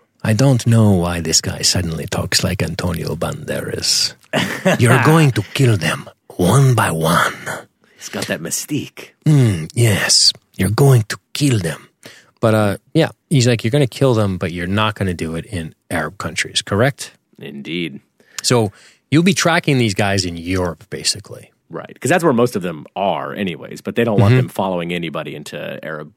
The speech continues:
Speaker 2: countries.
Speaker 1: Yep. They made him resign as a Mossad agent. "You'll have no contact with us. You're not gonna try to give me any information.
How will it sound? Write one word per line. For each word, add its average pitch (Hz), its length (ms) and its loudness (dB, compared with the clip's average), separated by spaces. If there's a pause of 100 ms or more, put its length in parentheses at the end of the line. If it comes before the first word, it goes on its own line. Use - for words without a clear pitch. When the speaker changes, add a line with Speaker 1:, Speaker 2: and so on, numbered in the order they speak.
Speaker 2:
countries. 80 500 -14 (840)
Speaker 1:
Yep. 143 200 2 (500)
They 131 100 0
made 127 160 2
him 139 100 2
resign 120 300 2
as 147 140 2
a 160 40 2
Mossad 98 360 2
agent. 87 400 -6
"You'll 85 140 -8
have 85 120 -6
no 98 160 0
contact 135 400 0
with 113 100 0
us. - 480 -4
You're 80 120 -12
not 82 160 -8
gonna 110 160 0
try 113 140 0
to 117 60 0
give 117 120 2
me 120 80 2
any 120 120 2
information. 131 600 2